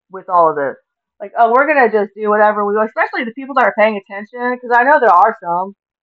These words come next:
There's gotta be. This is devastating. This is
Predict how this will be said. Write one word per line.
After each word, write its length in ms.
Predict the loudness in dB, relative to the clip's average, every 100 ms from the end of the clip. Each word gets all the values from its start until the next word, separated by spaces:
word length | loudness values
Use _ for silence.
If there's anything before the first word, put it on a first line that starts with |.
| _
There's 140 | _ 0
gotta 320 | 2 4 2
be. 300 | -4 -10 -12 _ _
This 120 | -20 -16
is 140 | -16 _
devastating. 800 | 0 2 0 -6 -10 -10 -12 -18 _ _ _ _ _ _ _ _ _ _ _
This 140 | -20 -14
is 180 | -14